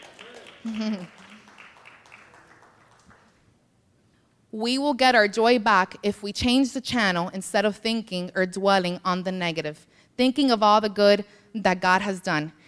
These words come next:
You can't stay down and defeated as long as you are thanking God for what he has done. It, it's incredible because the Bible tells us that we should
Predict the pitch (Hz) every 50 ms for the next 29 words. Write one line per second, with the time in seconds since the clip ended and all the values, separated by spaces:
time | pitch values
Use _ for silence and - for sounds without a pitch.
0 | _ _ - 202 208 196 - - 254 254 254 285 311 302 - - 320 311 311 254
1 | 220 277 247 247 226 202 202 208 - 220 220 208 220 214 - - 254 254 240 214
2 | 196 190 185 - 202 202 202 185 208 214 214 220 240 262 269 - - 208 202 196
3 | 214 196 202 196 196 - 226 233 247 254 - 262 262 247 208 226 196 185 180 180
4 | 180 185 - - - _ _ - 220 202 185 185 190 180 - - 214 202 196 202
5 | 190 180 175 - 190 170 156 151 156 160 _ _ - 247 233 - 240 - 262 247
6 | 233 - 269 277 277 269 254 233 202 196 208 - 240 220 196 196 202 185 - 226
7 | 240 254 269 294 254 294 311 302 262 - _ _ _ - - - 254 262 277 262
8 | 202 185 165 175 175 - - - - - - - _ 233 214 220 214 202 214 220
9 | 269 285 320 302 - - 311 262 220